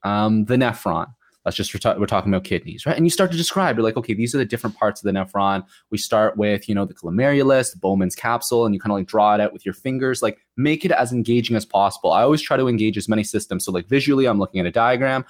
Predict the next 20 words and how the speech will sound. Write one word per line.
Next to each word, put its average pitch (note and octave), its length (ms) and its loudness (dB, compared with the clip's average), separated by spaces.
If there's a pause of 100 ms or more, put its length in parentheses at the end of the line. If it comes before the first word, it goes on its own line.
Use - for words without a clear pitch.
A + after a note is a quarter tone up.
(260)
Verbally, B2+ 340 2
I'm G2+ 100 0
speaking G#2+ 420 -2
it G2+ 40 4
out F#2+ 140 2
loud. B2+ 220 6
I'm G2+ 100 -2
gonna G#2 100 2
use A2+ 180 -4
my G#2 120 -2
hands A2+ 400 -2
and, A2 80 -4
like, F#2+ 120 -4
draw G#2 300 4
it G2 60 0
out G#2 260 2
as G#2 240 0
I G#2+ 120 2
explain G2+ 440 -2
it. G3 160 0